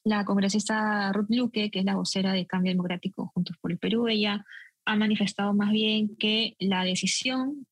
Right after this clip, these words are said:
judicial debe ser acatada, porque al ser una decisión judicial tiene que ser, este, obedecida, nos guste o no.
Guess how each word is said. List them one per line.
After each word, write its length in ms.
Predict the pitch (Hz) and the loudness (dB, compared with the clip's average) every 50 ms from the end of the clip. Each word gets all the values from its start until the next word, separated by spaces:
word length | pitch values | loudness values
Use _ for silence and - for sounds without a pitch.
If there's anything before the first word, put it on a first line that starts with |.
| _ _ | _ _
judicial 640 | _ - 220 214 208 196 - - - 214 214 214 208 | _ -2 0 0 0 0 0 0 -2 0 0 0 0
debe 260 | 214 240 226 208 196 | 0 0 0 -2 -2
ser 280 | 190 - - 208 196 175 - | -2 -2 -2 -2 -2 -2 -4
acatada, 680 | 190 175 - 180 - - 180 180 175 175 180 185 190 180 - _ _ _ _ _ - - _ _ | -4 -4 -4 -6 -6 -4 -2 -2 0 0 -2 -2 -4 -6 -8 _ _ _ _ _ -20 -20 _ _
porque 600 | - 202 190 190 - - - 196 196 196 190 190 _ _ - - - | -4 -2 -2 -2 -4 -2 -2 0 0 0 0 -4 _ _ -12 -6 -4
al 100 | 180 175 | -4 -2
ser 140 | - 202 | 0 0
una 140 | 208 208 214 | 0 0 0
decisión 300 | 208 185 190 185 208 208 | 0 0 0 0 0 0
judicial 400 | 208 - 208 196 - 208 208 202 | 0 0 -2 -2 -2 -2 -4 -2
tiene 260 | - 214 208 202 190 | -2 0 0 0 -2
que 300 | - - 190 190 185 190 - - - - - - - _ - | -2 -2 -2 -2 -2 -4 -8 -14 -20 -18 -20 -20 -20 _ -8
ser, 320 | - - - 196 190 185 | -6 -4 0 0 0 2
este, 320 | 190 190 190 - - 185 180 | 0 0 -2 -2 -2 -2 0
obedecida, 480 | 185 185 185 185 - 285 285 247 220 | 0 0 0 0 0 0 0 0 0
nos 220 | 202 196 185 185 175 | 0 0 0 0 0
guste 260 | 185 185 - - 196 | -2 -2 -2 0 0
o 60 | 196 | 2
no. 220 | 208 220 226 220 | 2 2 0 -4